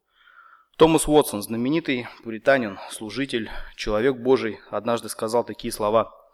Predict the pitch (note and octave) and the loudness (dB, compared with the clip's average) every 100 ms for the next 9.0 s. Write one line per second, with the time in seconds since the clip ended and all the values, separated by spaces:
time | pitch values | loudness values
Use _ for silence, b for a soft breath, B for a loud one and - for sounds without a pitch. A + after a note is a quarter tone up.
0 | b b b b b b b b _ G#2+ | b b b b b b b b _ -2
1 | - D3 C#3+ - A#2+ C3 C3+ C#3+ A#2+ - | 0 0 0 -2 0 4 4 4 2 2
2 | B2+ - A#2+ - A2 A#2+ A#2 A2+ - B2 | -2 2 0 0 -6 -4 -2 -2 -2 0
3 | D3 C3+ - A2 A#2+ C3+ - A2 G#2+ G#2+ | 0 0 -2 0 2 0 0 -4 -4 -2
4 | A2+ A2+ G2 - _ _ _ _ _ _ | -2 -2 -4 -8 _ _ _ _ _ _
5 | - - - B2 - C3+ D#3+ E3 D3+ - | -12 -12 -2 0 4 8 8 8 6 8
6 | D#3+ C#3+ C3+ C3 - E3+ D#3 D3+ C3+ A#2 | 8 10 6 4 4 4 6 4 4 2
7 | B2 - D#3 E3 D#3 C#3 C3+ A2 G#2 B2 | 2 2 4 4 4 8 8 6 -2 -4
8 | A#2+ C3+ C3+ C3 B2 B2+ A2+ - - | 4 6 6 4 2 2 0 -2 -8